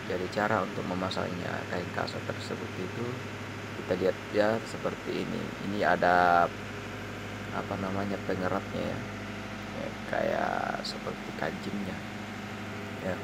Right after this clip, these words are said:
supaya kita pasang secara, apa, baik-baik dan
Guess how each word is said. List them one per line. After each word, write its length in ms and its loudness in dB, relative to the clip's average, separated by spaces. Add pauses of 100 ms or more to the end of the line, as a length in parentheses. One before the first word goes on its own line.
(580)
supaya 340 0
kita 300 0
pasang 400 6 (100)
secara, 600 2 (2500)
apa, 240 0
baik-baik 680 4 (460)
dan 160 2